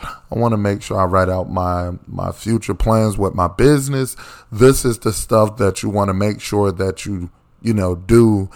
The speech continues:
and bring into, uh, your life, your every single day lifestyle. Go get your planner right now and watch how much change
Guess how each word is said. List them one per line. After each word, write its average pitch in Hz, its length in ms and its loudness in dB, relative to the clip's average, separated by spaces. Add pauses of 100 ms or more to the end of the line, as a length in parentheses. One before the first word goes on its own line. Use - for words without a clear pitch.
(160)
and 101 180 -4
bring 107 280 0
into, 98 680 -4
uh, 90 440 -4
your 90 180 -4
life, 90 400 -2 (580)
your 92 200 -8 (180)
every 113 500 0
single 107 640 -2
day 98 420 2
lifestyle. 90 920 -4 (520)
Go 113 180 2
get 113 240 -2
your 104 100 -10
planner 104 360 -2
right 98 280 0
now 92 440 -2 (320)
and 82 240 -6
watch 98 360 4
how 107 320 2
much 101 480 -6
change 95 720 -2